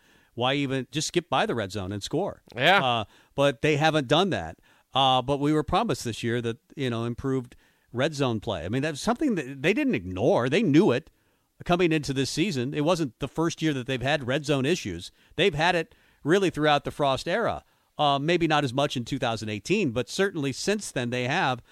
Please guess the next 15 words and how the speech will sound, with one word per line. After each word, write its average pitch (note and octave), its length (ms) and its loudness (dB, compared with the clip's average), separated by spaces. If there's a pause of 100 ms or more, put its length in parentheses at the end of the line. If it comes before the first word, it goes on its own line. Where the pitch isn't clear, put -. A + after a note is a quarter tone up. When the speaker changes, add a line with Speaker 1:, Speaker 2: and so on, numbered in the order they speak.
(520)
Speaker 1:
And D#3 280 0
they E3 80 2
thought, F3 240 0
well, G#3 280 -2
the D3+ 160 0
answer D#3+ 220 0
is C#3+ 140 0
you C3 80 -2
gotta C#3 140 0
run C#3+ 120 0
the C3 80 0
football. G2+ 440 -4 (280)
Uh, B2 280 2 (340)
and C#3+ 340 0
they, D#3 220 -2